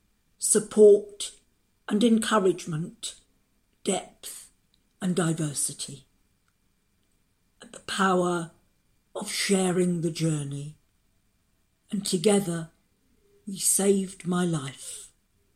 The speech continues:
For all the varied reasons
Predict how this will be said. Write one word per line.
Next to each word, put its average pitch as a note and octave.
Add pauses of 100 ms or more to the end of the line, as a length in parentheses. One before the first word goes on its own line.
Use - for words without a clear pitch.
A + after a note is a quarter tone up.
(1400)
For -
all F#3+ (640)
the G3+
varied F#3
reasons F3